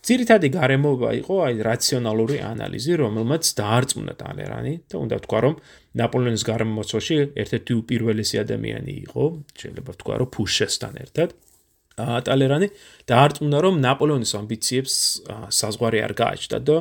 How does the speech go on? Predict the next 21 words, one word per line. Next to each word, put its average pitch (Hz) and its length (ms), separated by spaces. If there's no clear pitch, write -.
რომ 139 220
იმპერია 131 540
აუცილებლად 117 800
დაემხობოდა, 113 840
თუ - 220
ამ 131 220
პოლიტიკური 120 600
იმ, 107 120
ა, 107 120
ამბ-, 110 280
ა, 113 100
ამბიციების 113 840
მოტოკვა 113 560
ვერ 101 220
მოხერხდებოდა. - 760
რა 165 120
თქმა 262 200
უნდა, 147 260
ეს 160 240
დასკვნა 131 480
მან 123 340